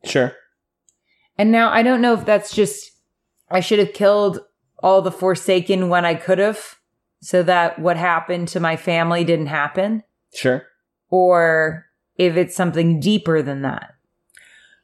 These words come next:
Speaker 1: What do you know about Daemon Dread, other than proxies and, uh, that's about it?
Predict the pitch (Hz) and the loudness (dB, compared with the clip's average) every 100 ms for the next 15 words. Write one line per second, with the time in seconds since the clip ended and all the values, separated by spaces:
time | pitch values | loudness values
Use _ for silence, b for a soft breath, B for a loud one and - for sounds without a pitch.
0 | - 214 415 349 240 170 139 101 120 117 | -6 -2 0 2 2 2 2 0 -2 0
1 | 113 107 107 101 - _ _ _ - 156 | 0 0 0 -2 -8 _ _ _ -2 2
2 | 170 160 139 131 131 127 127 123 131 _ | 2 2 2 2 2 2 2 2 -2 _
3 | _ _ - 127 123 120 - 120 117 117 | _ _ -2 0 0 -2 -2 0 2 2
4 | 113 - - - - 110 107 107 107 107 | 0 -2 -8 -8 -4 -2 0 0 -2 0
5 | 107 107 104 104 104 104 104 B B B | 2 4 4 4 4 2 0 B B B
6 | - - _ _ _ _ 113 - 120 107 | -16 -16 _ _ _ _ -6 -2 0 0
7 | 95 | -2